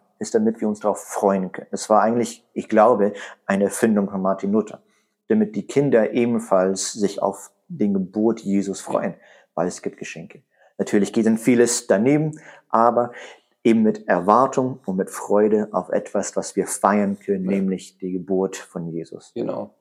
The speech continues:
Speaker 2: Und angepasst an den großen Schenker Gott,
Speaker 1: Mhm.
Speaker 2: der seinen Sohn gegeben hat.
Speaker 1: Ja.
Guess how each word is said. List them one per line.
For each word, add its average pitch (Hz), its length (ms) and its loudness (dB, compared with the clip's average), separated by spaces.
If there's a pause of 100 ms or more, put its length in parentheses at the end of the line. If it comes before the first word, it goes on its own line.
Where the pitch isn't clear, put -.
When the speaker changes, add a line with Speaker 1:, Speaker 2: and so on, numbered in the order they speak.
(400)
Speaker 2:
Und 139 260 -2
angepasst 151 840 0 (100)
an 127 260 -4
den 113 200 -2
großen 120 440 -6
Schenker 120 380 -6
Gott, 123 380 -6 (200)
Speaker 1:
Mhm. 107 360 -2
Speaker 2:
der 113 140 0
seinen 113 300 0
Sohn 117 260 -2
gegeben 107 460 -4
hat. 104 200 -20 (160)
Speaker 1:
Ja. 87 140 -4